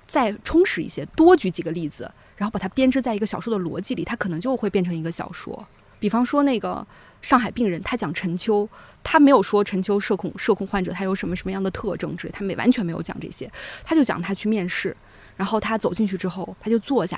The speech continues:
来，然后看着他前面三个面试官在非常苛刻地向他发问，他满脑子都想着我身后的门有没有关上，一直在想我那个门是不是忘记关了，然后他全程就不在线，当然他的面试就很失败。然后最后他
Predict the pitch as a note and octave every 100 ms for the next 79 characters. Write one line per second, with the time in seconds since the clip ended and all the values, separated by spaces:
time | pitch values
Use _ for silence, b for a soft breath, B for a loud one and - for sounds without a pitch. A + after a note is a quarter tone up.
0 | - - - B B B B F#3+ G3+ G3+
1 | B3+ G#3 G#3 - F#3+ G3+ - A3+ G#3 G3
2 | - F3+ G3 G3+ G#3 C#4 G3+ - A#3+ A3+
3 | G#3+ F3 F#3 F#3+ A3 G#3+ G#3+ G3+ - B
4 | B B B - B3+ - A3+ C#4+ A#3+ F#3
5 | G3+ F3+ F3+ E3+ - G#3+ G3+ F3 F3 E3+
6 | D#3+ - - - - - - - - -
7 | - G#3 F#3+ F3+ F3 A3 A3 F3+ F3 -
8 | C#4+ A#3 G3+ G#3+ G3 F3+ F#3 F#3+ F#3 -
9 | B B B B B B - A#3 B3+ C#4
10 | - G3+ A#3 G#3 F#3+ F3 F3+ F#3 - F3+
11 | - b b B3+ B3 G3 G3 G3 F#3+ F#3+
12 | F#3 - - E3+ E3 - - B B G#3
13 | A#3+ C#4 C4+ B3+ G3+ - C4